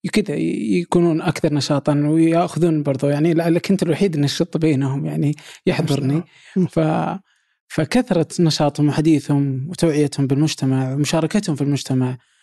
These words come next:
Speaker 1: آه، بخبرتهم وبدراساتهم واحتكاكهم ب-، آه،
Speaker 2: ظهورهم لل-
Speaker 1: ظهورهم مهم جدا.
Speaker 2: مم.
Speaker 1: آه، هذا يضفي للمجتمع نفسه بعض من المعرفة، كذلك يضفي لصناع القرار، يعني، بعضهم ترى صناع القرار، يعني،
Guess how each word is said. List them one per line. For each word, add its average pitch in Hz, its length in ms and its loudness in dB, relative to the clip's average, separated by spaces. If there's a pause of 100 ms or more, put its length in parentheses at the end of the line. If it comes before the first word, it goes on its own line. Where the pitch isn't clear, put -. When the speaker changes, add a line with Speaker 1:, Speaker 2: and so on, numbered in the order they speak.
(300)
Speaker 1:
آه، 143 240 0
بخبرتهم 139 920 -2
وبدراساتهم 139 1200 -2 (720)
واحتكاكهم 135 640 -2
ب-، 131 100 -2
آه، 147 380 0
Speaker 2:
ظهورهم 180 500 0
لل- 160 120 -6
Speaker 1:
ظهورهم 254 440 4
مهم 247 220 4
جدا. 165 380 0
Speaker 2:
مم. 190 180 -6 (440)
Speaker 1:
آه، - 40 0
هذا 208 260 2
يضفي 180 600 2 (180)
للمجتمع 180 760 2
نفسه 147 400 -2 (560)
بعض 190 300 0
من 165 200 2
المعرفة، 156 380 0
كذلك 208 440 0
يضفي 208 420 2
لصناع 214 680 2
القرار، 165 420 -2
يعني، 147 180 0
بعضهم 185 320 2
ترى 165 140 -2
صناع 180 260 -2
القرار، 156 340 -2
يعني، 151 260 -2